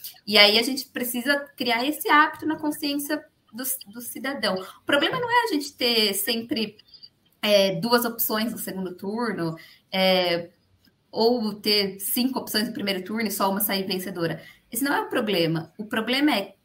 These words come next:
quem é que a gente escolhe pra ocupar essas posições, né? Então, a gente poderia ter só um, o primeiro turno.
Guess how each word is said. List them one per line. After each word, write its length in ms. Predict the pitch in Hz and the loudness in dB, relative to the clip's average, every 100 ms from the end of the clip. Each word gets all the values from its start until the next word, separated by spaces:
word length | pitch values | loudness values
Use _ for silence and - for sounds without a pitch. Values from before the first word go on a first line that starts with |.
| - | -6
quem 320 | 277 269 269 | -2 2 2
é 80 | 359 | 0
que 100 | 381 | -4
a 80 | 403 | -4
gente 320 | 381 294 294 | 0 -2 0
escolhe 800 | 285 - - 214 220 269 381 453 - _ _ _ _ - - _ _ - | 0 0 0 0 2 2 0 -4 -12 _ _ _ _ -14 -14 _ _ 2
pra 320 | 254 269 294 | 6 6 6
ocupar 600 | 262 269 302 - 277 359 | 0 -4 -6 2 4 6
essas 300 | 320 285 226 | 2 -2 -6
posições, 680 | - 196 185 - 175 151 156 | -6 -8 -6 -4 -2 -4 -4
né? 280 | 175 196 220 - _ - | -6 -6 -8 -14 _ 2
Então, 160 | 277 | 4
a 60 | 311 | 4
gente 180 | 466 - | 2 -6
poderia 420 | 508 508 480 494 | -2 0 2 0
ter 100 | 349 | 0
só 340 | - 277 226 | 0 2 2
um, 320 | 226 233 240 - - | 0 -4 -8 -12 -14
o 100 | 196 | -10
primeiro 420 | 220 220 214 214 | -4 -2 -2 -4
turno. 480 | - 185 165 165 | -8 -6 -4 -4